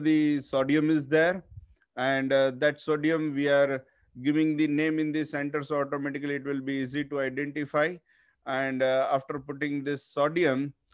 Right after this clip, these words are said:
sodium will start discussing, "Hi, I am sodium," with the symbol of N A. And similar way, we can make,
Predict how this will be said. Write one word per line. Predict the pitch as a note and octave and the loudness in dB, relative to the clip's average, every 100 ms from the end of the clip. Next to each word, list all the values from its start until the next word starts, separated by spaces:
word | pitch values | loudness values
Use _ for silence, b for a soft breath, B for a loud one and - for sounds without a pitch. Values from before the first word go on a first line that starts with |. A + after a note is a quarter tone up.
| _ _ _ | _ _ _
sodium | - G3+ G3 F#3+ | -8 -2 0 2
will | F#3 F3 | 0 -2
start | - D#3+ D#3 D#3 | 2 4 4 -2
discussing, | D3 D3+ C#3 C#3 B2 A#2 A2+ | -4 -4 -4 -4 -6 -8 -6
"Hi, | C#3 D#3+ C#3 A#2 G#2+ _ _ _ _ _ _ _ _ _ _ C3 | 0 2 2 0 -8 _ _ _ _ _ _ _ _ _ _ 0
I | D3 | 2
am | D#3 D3 | 2 2
sodium," | D#3 D3 D3 B2+ A2 G#2+ A#2 _ _ _ B2 | 0 2 2 0 -4 -10 -16 _ _ _ -6
with | C#3 C#3 | -4 -2
the | D3 | -4
symbol | D3 C#3 C#3 C#3 D#3+ | -4 0 2 4 4
of | F3+ - _ _ - | 0 -8 _ _ -4
N | C3+ C#3 B2+ C3+ | 0 0 0 -2
A. | A2+ G2+ _ b b b _ F#3+ | -2 -6 _ b b b _ -2
And | A3+ A#3 | 0 -2
similar | A3 G#3+ A3 G#3+ G3 | -4 -4 -2 0 2
way, | G3+ F3+ | 0 0
we | F3 | -4
can | F3+ F3 E3 | -2 -2 -2
make, | D#3+ D#3+ D#3 | -2 -4 -2